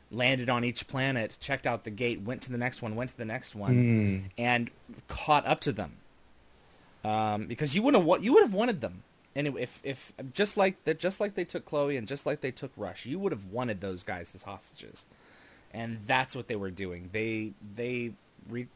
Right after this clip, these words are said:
Speaker 1: touched down on that planet. They were going to go check out the other Stargate. The Stargate opens, sends Aquino through, and they decide to blast it.
Speaker 2: Yeah. Yeah.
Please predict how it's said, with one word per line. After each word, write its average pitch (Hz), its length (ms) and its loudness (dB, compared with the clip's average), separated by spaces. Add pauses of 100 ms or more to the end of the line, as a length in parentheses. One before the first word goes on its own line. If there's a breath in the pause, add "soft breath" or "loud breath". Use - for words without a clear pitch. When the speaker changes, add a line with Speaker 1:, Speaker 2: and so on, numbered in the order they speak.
(160)
Speaker 1:
touched 143 260 -4
down 127 200 0
on 110 120 -4
that 123 200 -4
planet. 117 340 -4
They 117 100 -2
were 113 120 -4
going 120 320 -2
to 123 80 0
go 120 160 0
check 113 240 -6
out 107 160 -4
the 107 80 -6
other 101 140 -6
Stargate. 95 540 -8
The 101 60 -14
Stargate 139 380 2
opens, 104 280 -4
sends 151 220 -2
Aquino 113 380 -6
through, 104 160 -4
and 98 80 -2
they 98 60 0
decide 92 260 -6
to 87 40 -6
blast 78 380 -8
it. - 140 -10 (760)
Speaker 2:
Yeah. 98 280 2 (540)
Yeah. 101 240 4